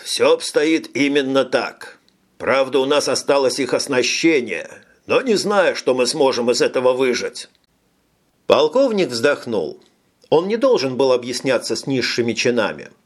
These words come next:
Однако боевая обстановка, преследование и последний инцидент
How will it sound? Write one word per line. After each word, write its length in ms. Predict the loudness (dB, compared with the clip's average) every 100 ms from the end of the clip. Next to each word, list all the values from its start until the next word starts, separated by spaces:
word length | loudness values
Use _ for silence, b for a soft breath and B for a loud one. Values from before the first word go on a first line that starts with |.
| _ _ _ -2
Однако 680 | -2 0 -2 0 0 0 0
боевая 460 | 0 2 4 2
обстановка, 920 | 0 -4 -2 2 2 0 0 0 0 -4 -6
преследование 960 | -4 -4 0 0 0 0 0 0 0
и 160 | -2 -2
последний 640 | -2 -2 0 -2 0 -2
инцидент 720 | 0 0 0 2 0 0 -10